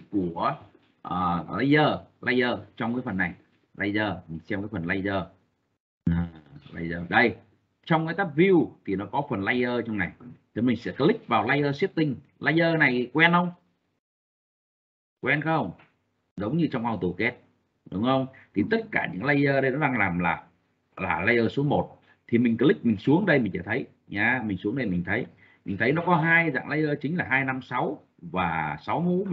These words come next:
sáu mươi mốt và cái số một. Thì cái số một này nó đang hiển thị ở đây,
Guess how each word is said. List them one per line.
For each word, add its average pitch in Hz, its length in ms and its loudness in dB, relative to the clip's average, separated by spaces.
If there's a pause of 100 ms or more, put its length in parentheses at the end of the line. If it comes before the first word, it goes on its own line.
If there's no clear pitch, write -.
(440)
sáu 120 260 0
mươi 151 140 2
mốt 165 180 4 (240)
và 85 440 2 (580)
cái 107 100 0
số 151 120 2
một. 101 260 0 (220)
Thì 90 100 -2
cái 143 140 0
số 185 140 4
một 127 280 4
này 104 220 0
nó 117 100 -2
đang 151 300 2
hiển 95 220 -6
thị 80 140 -4
ở 101 80 -4
đây, 135 180 -2